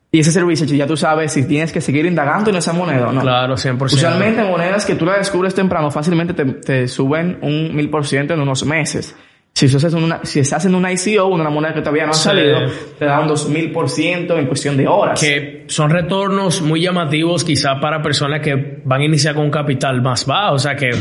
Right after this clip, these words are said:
Speaker 2: tú ti-, tú puedes iniciar con... o sea, ¿cuál es el monto mínimo para tú iniciar y poder invertir en cualquiera de esos proyectos?
Speaker 1: No hay monto mínimo para tú empezar en cripto.
Speaker 2: O sea, vamos por paso. Tú me estás diciendo que si yo tengo veinte dólares... Yo puedo iniciar con veinte dólares.
Speaker 1: Tú puedes poner, si tú quieres poner cinco dólares, tú puedes poner cinco dólares.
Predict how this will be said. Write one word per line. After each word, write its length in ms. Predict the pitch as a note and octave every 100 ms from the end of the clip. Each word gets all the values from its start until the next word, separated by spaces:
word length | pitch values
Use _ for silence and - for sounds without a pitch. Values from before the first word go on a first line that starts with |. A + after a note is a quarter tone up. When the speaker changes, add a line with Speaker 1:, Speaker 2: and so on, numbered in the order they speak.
| G#2 - - - - -
Speaker 2:
tú 120 | D3
ti-, 220 | C#3 D#3
tú 100 | D3+
puedes 220 | D3+ F3 F#3+
iniciar 420 | F#3+ - F3 F3+
con... 200 | F3+ D#3+
o 80 | -
sea, 200 | F3 E3
¿cuál 180 | G3
es 40 | B3
el 60 |
monto 280 | B3+ B3+ A#3
mínimo 320 | G3+ G#3 A3+
para 140 | G3+ E3+
tú 60 |
iniciar 320 | F#3+ F3+ - F#3
y 40 |
poder 200 | F3+ E3+
invertir 220 | F3+ F3+
en 40 | F3+
cualquiera 300 | D#3 D#3+ E3
de 60 |
esos 140 | D3 D#3
proyectos? 380 | C#3+ B2 A2
Speaker 1:
No 340 | C#3+ D3 D#3 D#3
hay 160 | D3+ D3
monto 260 | D3 D3
mínimo 380 | C3+ C3+ C3+ A#2+
para 200 | B2 A#2+
tú 60 | A2+
empezar 260 | B2+ B2 C#3
en 80 | A#2+
cripto. 400 | A2+ G#2+ - -
Speaker 2:
O 20 |
sea, 500 | - D#3 C3 - - - - _ _ _
vamos 260 | C#3 F3 F#3
por 120 | C#3+
paso. 340 | G#2 F#2+ -
Tú 80 | -
me 80 | G3+
estás 140 | A3+
diciendo 360 | A#3+ A#3 A3+ A3+
que 80 | G3
si 160 | F3+
yo 140 | F3+ F3+
tengo 260 | G#3+ A3
veinte 260 | G3 G3+ G3+
dólares... 480 | F#3+ A3+ B3 B3 C#4 C4+ - - - E3+
Yo 140 | F3+
puedo 160 | G3+ G#3
iniciar 300 | F#3+ G3 G3
con 160 | F#3+
veinte 180 | F#3 G3
dólares. 400 | F#3+ D3+ A#2+ -
Speaker 1:
Tú 140 | G#3+
puedes 240 | E3 D#3+ D#3
poner, 360 | D#3 D#3 D#3 D3+
si 80 | B2+
tú 120 | C3+
quieres 220 | D#3+ D#3+
poner 160 | D#3+ D#3
cinco 340 | D#3+ E3 D#3
dólares, 300 | D3+ E3 E3+
tú 80 | C#3+
puedes 140 | C#3
poner 160 | C#3+ C3+
cinco 340 | C#3+ C#3 C#3
dólares. 380 | C#3 B2+ A#2